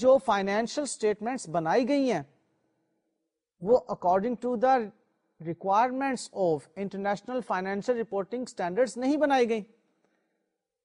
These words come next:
یا جو فائنینشل اسٹیٹمنٹس ہیں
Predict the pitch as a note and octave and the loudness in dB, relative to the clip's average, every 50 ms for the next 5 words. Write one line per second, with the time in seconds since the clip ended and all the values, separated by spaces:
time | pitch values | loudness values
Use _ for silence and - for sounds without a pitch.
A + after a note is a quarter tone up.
0 | _ _ _ _ _ _ _ _ _ _ _ _ _ _ _ _ - F#3+ A#3+ C4 | _ _ _ _ _ _ _ _ _ _ _ _ _ _ _ _ 0 2 2 4
1 | B3+ B3+ B3+ - A#3 A3 A3 A3 A#3 - C#4 B3+ - - A3 G#3 G#3 - B3+ C#4+ | 4 2 2 2 2 0 0 0 -2 -2 -6 -6 -2 -2 -2 -2 -2 -4 -6 -6
2 | C4 - - G3 F#3 G#3 C4+ | -6 -4 -4 -2 -2 -2 -4